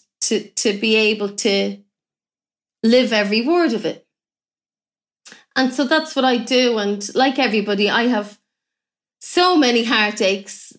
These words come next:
in all different ways, the same as you and the same as anybody else listening to this, and things that,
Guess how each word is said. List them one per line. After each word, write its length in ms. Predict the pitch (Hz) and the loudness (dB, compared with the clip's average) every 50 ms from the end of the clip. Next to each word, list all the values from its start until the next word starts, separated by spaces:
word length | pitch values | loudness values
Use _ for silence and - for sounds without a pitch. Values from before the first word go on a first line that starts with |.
| _ _ _ | _ _ _
in 120 | - 240 247 | 0 2 2
all 360 | 254 269 277 277 277 269 269 | 4 4 2 2 2 0 0
different 380 | 254 254 240 240 - 240 208 - | 0 -2 -2 -2 -2 -2 -2 0
ways, 560 | 190 196 196 196 196 190 196 196 196 - - | 0 0 0 2 0 0 -2 -4 -4 -8 -6
the 80 | - 214 | -6 -4
same 300 | 214 - 269 277 277 269 | -2 0 2 2 4 2
as 180 | 254 254 220 | 2 2 2
you 280 | 226 214 202 202 196 190 | 2 2 2 2 2 2
and 120 | 208 196 | 0 0
the 60 | 196 196 | -2 -2
same 280 | 202 226 220 214 214 | -2 -2 0 0 0
as 80 | 214 220 | -2 -2
anybody 440 | 196 196 202 202 202 190 190 190 190 | 0 0 0 0 -2 -2 -2 0 0
else 260 | 190 185 190 - - | 0 -2 -4 -4 -2
listening 360 | 202 202 202 202 202 180 170 | -2 -2 -2 -2 -4 -6 -6
to 100 | - 180 | -6 -6
this, 280 | - - 135 185 - - | -6 -4 -4 -4 -4 -6
and 140 | 113 107 - | -6 -4 -2
things 320 | 233 208 196 208 202 202 | -2 0 0 -2 -2 -4
that, 240 | 196 190 107 - - | -6 -6 -6 -8 -12